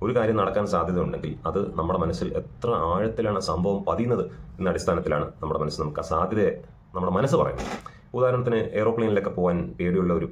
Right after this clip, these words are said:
ഒരുപാട് ആൾക്കാരുണ്ടാവും. "അപ്പോൾ ഇത്രയും ഉയരത്തിൽ പോവല്ലേ?" എന്നൊക്കെ പറഞ്ഞ് പേടിച്ച് ഇരിക്കുന്ന ആൾക്കാരുണ്ടാവും. പക്ഷേ അത് മനസ്സിൻ്റെ പേടിയാണ്. മനസ്സിൻ്റെ പേടി. വാർത്തകളിലിപ്പോൾ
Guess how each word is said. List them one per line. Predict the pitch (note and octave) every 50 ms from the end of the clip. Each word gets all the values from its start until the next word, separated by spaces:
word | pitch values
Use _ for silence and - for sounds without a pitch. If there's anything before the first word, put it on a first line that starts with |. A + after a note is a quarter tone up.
| - -
ഒരുപാട് | E2+ D#2 D#2 D2+
ആൾക്കാരുണ്ടാവും. | D2+ D2 D2 D#2 D2+ D2 D2 D2+ D2+ D2+ D2+ - - - - - - -
"അപ്പോൾ | E2 - E2+ E2+
ഇത്രയും | F2 F#2+ F2+ F2+ F2+ F2 F2 F2 - - - - -
ഉയരത്തിൽ | F2+ F2 E2+ E2+ - F2
പോവല്ലേ?" | E2 D#2+ D#2+ E2 E2 D#2 D#2 D#2 D#2 D#2 D2+ - - -
എന്നൊക്കെ | D2+ D#2 - -
പറഞ്ഞ് | D2+ D2+ D#2 D#2
പേടിച്ച് | D#2 D#2 D2 D2 - D2+
ഇരിക്കുന്ന | - - - D2+ D#2 D#2
ആൾക്കാരുണ്ടാവും. | D#2 D2 D2 - - - - - D#2+
പക്ഷേ | - - - - - - - - - - - - -
അത് | - - C#3+ - - - - - - - -
മനസ്സിൻ്റെ | F#2 F2 - - B2+ A#2+ A2+
പേടിയാണ്. | F2+ E2+ E2 E2 D#2 - - - - - - - - - - - - - - - - -
മനസ്സിൻ്റെ | F2 E2+ F3 - - - F#2+
പേടി. | D#2+ D2
വാർത്തകളിലിപ്പോൾ | D2 D#2+ D#2+ D#2+ - - F#2+ F#2 F#2 F2+ F2 F2 F2+ F2 F2